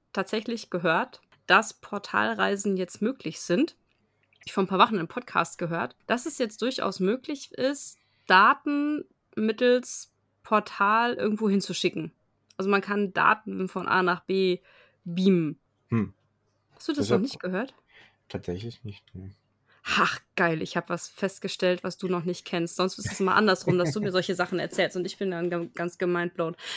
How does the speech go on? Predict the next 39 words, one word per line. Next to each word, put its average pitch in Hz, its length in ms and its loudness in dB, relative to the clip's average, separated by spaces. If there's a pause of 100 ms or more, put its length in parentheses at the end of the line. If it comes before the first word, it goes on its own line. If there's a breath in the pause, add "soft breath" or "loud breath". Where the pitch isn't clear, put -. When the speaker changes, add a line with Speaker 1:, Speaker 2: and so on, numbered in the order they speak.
(100)
Speaker 1:
Ne, 277 120 4
ich 349 100 4
hab - 80 0
das 247 140 0
irgendwo 269 200 0
jetzt 247 100 -2
in - 80 -4
einem 202 120 -2
Podcast 311 520 -6
gehört 330 240 -2
vor - 140 -6
ein 277 60 -6
paar 294 160 -2
Wochen. 311 360 -2 (200)
War 220 80 -10
das 196 140 -8
irgendwie 196 180 -4
bei 190 160 -4
Schneller 190 340 -4
Schlau 190 380 -6
oder 294 180 -6
so? 311 220 -8 (340 soft breath)
Ich - 160 -12
hör, 220 280 8
ich 202 140 -4
hab 202 80 -6
so - 120 -2
ein, 214 220 4
zwei 202 320 -2
so 190 280 -2
zehn 208 240 -2
Minuten 208 320 0
Wissenspodcasts - 1000 -4
und 196 220 -2
da 196 160 -2
haben 196 140 0
die 196 80 -4
das 185 160 -10
erzählt, - 580 -4